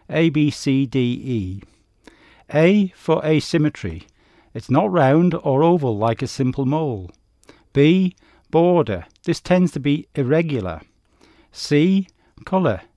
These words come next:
is mixed with light and darker areas. D, diameter,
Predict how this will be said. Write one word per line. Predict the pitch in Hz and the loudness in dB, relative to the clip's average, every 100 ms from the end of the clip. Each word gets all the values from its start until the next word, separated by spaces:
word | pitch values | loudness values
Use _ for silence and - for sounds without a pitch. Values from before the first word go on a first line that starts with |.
| _ | _
is | - 139 | -10 -4
mixed | 139 165 - - | -2 -2 -6 -6
with | 113 | -4
light | 120 139 170 - - _ _ - | 0 2 2 -2 -18 _ _ -6
and | 139 127 | -4 2
darker | 147 151 - 160 | 2 2 0 -6
areas. | 156 151 156 107 87 92 - _ _ _ - _ _ _ - | -4 -4 -2 -4 -8 -14 -20 _ _ _ -20 _ _ _ -2
D, | 156 180 196 | 2 2 0
diameter, | 156 147 151 147 135 - 135 165 | 0 2 2 0 -2 -4 -6 -8